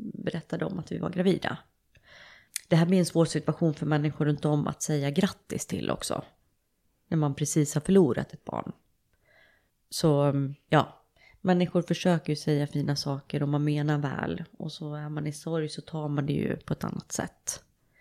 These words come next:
Eh, men för mig är det bara viktigt att, ehm, det här barnet, eh, skaffas inte för att ersätta någon, utan det blev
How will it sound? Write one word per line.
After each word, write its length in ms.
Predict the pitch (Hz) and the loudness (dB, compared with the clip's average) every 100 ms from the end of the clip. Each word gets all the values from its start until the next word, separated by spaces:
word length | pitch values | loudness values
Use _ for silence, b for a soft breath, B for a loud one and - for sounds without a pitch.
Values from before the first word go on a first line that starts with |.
| b b b b - | b b b b -8
Eh, 420 | 156 151 170 - | -4 -4 -4 -2
men 180 | 175 156 | -2 0
för 120 | 165 | 2
mig 200 | 151 143 | 2 2
är 40 | |
det 60 | 139 | 0
bara 220 | 143 143 | -2 -2
viktigt 380 | 156 - 143 - | -4 -4 -6 -4
att, 360 | 160 _ - | -8 _ -8
ehm, 420 | 170 165 160 156 - _ _ _ _ _ _ | -4 -2 -2 -2 -4 _ _ _ _ _ _
det 100 | 156 | 0
här 100 | 160 | 2
barnet, 680 | 147 156 147 139 139 - - | 2 2 2 0 -4 -8 -8
eh, 160 | - - | -6 -6
skaffas 460 | - 143 - 143 | -4 -4 -4 -6
inte 180 | 147 - | -6 -6
för 80 | - | -8
att 80 | 156 | -4
ersätta 420 | 143 - 147 143 | -4 -4 -4 -2
någon, 360 | 143 139 143 | -2 -2 -2
utan 520 | 143 - - - 113 - _ _ _ _ _ _ _ _ _ - | -2 -4 -6 -6 -4 -6 _ _ _ _ _ _ _ _ _ -8
det 100 | 165 | -4
blev 440 | 165 175 185 170 | 0 0 -2 -4